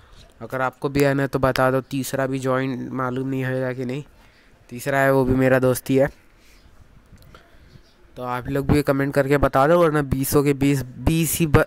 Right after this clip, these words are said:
आ सकते बंदे बस, और एक साथ बीस आएंगे तो सोचो कितना lag होगा, एक साथ ही घुसेंगे।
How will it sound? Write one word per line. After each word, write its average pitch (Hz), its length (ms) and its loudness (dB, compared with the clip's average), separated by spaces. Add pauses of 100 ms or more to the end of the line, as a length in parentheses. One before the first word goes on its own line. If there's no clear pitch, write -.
आ 139 140 4
सकते 147 320 -4
बंदे 135 280 0
बस, 131 460 -2 (960)
और 127 140 -6
एक 135 140 2
साथ 147 220 4
बीस 151 340 2
आएंगे 147 260 2
तो - 100 -4
सोचो - 320 0
कितना 123 300 -4
lag 123 300 0
होगा, 127 240 2
एक 120 260 2
साथ 113 300 -10
ही 120 80 -14
घुसेंगे। 104 420 -18